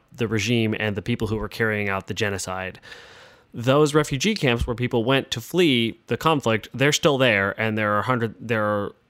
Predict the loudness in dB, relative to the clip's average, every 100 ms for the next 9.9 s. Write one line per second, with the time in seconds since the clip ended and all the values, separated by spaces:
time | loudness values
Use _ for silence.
0 | -2 2 4 4 4 2 0 -4 _ _
1 | _ -6 -6 -2 2 2 2 0 -2 -4
2 | -2 -2 -2 -4 -4 -4 -6 -10 -14 _
3 | _ _ -8 -4 2 2 2 2 0 -2
4 | -4 -6 -8 -8 -10 -12 -14 -20 -20 -20
5 | -20 _ _ -2 4 4 4 0 0 2
6 | 0 0 2 2 2 0 -4 -2 0 2
7 | 2 2 4 0 0 0 0 0 0 0
8 | -2 0 0 0 -2 -4 -2 -2 0 -4
9 | -6 -4 -2 0 2 2 2 2